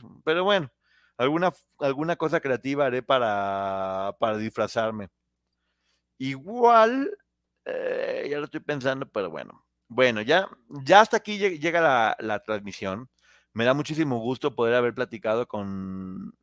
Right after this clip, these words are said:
con todos ustedes. Eh, estoy contento, voy a dormir muy tranquilo y muy relajado por, por lo que hicimos como equipo y que vamos a seguir haciendo como, como familia.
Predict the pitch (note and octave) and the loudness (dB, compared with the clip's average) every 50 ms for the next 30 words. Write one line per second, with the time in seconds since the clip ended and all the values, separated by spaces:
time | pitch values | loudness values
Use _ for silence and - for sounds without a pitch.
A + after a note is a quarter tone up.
0 | _ _ - - A2 G#2 G#2 A#2+ A#2 B2+ A#2+ A#2 G2 - - A2+ G#2 G2+ G#2+ B2 | _ _ -6 -4 -4 -4 0 0 0 0 0 -4 -12 -12 -4 -2 -2 0 0 -2
1 | C#3+ C3+ - _ _ _ _ _ _ _ _ _ - G#2+ G#2+ A2 G#2+ G#2+ G#2+ G#2+ | -2 -4 -8 _ _ _ _ _ _ _ _ _ -14 -8 -6 -4 -4 -4 -4 -4
2 | G#2 - - D#3 - G3+ G3 F3+ D#3+ - D3+ C#3 C#3 C#3 C3+ D3 D3 D3+ D3 C3+ | -6 -4 -6 -4 0 0 0 0 2 2 2 2 2 2 2 4 4 4 4 4
3 | B2 C#3 D#3 D3+ C#3 B2+ C3 C#3 C#3+ C#3+ C#3+ - - C#3 C#3+ C3+ B2+ - - A#2 | 4 4 4 4 2 0 0 -2 -2 -4 -6 -6 -2 -2 -2 -2 -2 -6 -8 -8
4 | A#2+ A#2+ B2+ A#2+ A#2 A#2+ A#2 B2+ A#2 A2 G2+ - - F#2+ F#2+ F#2 A2 A2+ _ - | -6 -6 -4 -4 -4 -2 -2 0 0 -2 -2 -4 -4 -4 -4 -4 -4 -6 _ -6
5 | A2 F#2+ F2+ - - - - _ _ _ _ _ _ _ _ - A2+ A2 A2 - | -6 -6 -6 -6 -10 -20 -20 _ _ _ _ _ _ _ _ -4 -2 0 0 0
6 | - A#2+ A2+ - C3+ C3+ C3+ C#3 C#3 D3+ D3+ - - _ _ - A#2 A2 G#2 G2+ | -2 -4 -4 -2 -2 -2 0 0 -2 -2 -4 -6 -14 _ _ -8 -6 -6 -4 -4
7 | G2 F#2+ F#2 F#2 F#2 F#2 F#2 - - A2+ G#2+ F#2+ - B2 C#3 D3 - _ _ _ | -4 -4 -4 -6 -6 -8 -10 -12 -10 -10 -10 -6 -2 -4 -4 -4 -6 _ _ _
8 | _ _ - G#2+ G2 F#2 - A2+ G#2 G2+ G#2+ A#2 C3 B2 A#2 G#2 G#2+ G#2+ G#2+ A2 | _ _ -12 -12 -12 -8 -2 0 2 4 4 4 2 -2 -8 -8 -8 -4 -2 -2
9 | A#2 A#2 - A2 G2+ F#2+ F#2+ G#2 A#2+ C3 - _ _ _ _ _ _ _ _ _ | -2 -2 -2 -4 -6 -6 -4 -4 -4 -4 -6 _ _ _ _ _ _ _ _ _
10 | - - G2+ F#2+ F#2 F#2 F#2 F2+ F2+ F2 F2 F2 F2 - - - - - - _ | -12 -8 -6 -4 -4 -2 -2 -2 -2 -2 -2 -4 -4 -4 -6 -6 -8 -10 -12 _
11 | _ _ _ _ _ _ - G#2+ G#2 G2 F#2+ G2+ G2 G2 G2 F#2+ F#2+ F#2+ G#2+ A#2 | _ _ _ _ _ _ -8 -6 -6 -6 -2 -2 -2 -2 -2 -4 -4 -2 -4 -4
12 | A#2 | -4